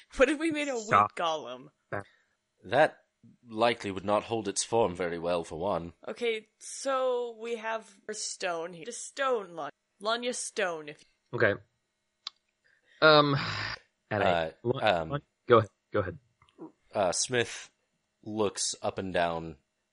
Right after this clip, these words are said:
Speaker 3: Lanya, uh, and
Speaker 2: Hey.
Speaker 3: then, and then looks at the two of you and says, "To form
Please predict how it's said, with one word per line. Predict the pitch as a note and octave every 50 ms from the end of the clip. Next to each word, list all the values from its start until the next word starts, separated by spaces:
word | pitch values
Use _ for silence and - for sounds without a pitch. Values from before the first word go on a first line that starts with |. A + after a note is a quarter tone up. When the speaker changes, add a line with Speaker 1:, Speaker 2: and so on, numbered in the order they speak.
| _ -
Speaker 3:
Lanya, | F#2 E2+ E2 E2 D#2+ D#2+ E2 D#2 - _ _ _ _ -
uh, | E2+
and | D#2+ D#2 - D3+ D#3 -
Speaker 2:
Hey. | C#4+ F#4+ F4 B2 A2+ G#2 G2+
Speaker 3:
then, | G#2 - _ _ _ _ -
and | - A2 G#2+
then | G2+ F#2+ F#2 F#2+
looks | F#2+ G2 F#2+ - - - - - - _ _ _ _ - -
at | G#2+ -
the | F#2
two | - - G#2+
of | G2+ F#2
you | G2+ G2
and | F2+ -
says, | G2+ F#2 - - _ - - - - _ _ _ _ _ -
"To | - C3
form | - - E3 E3 E3 D#3+ D#3+ D#3 C#3+ B2+ G2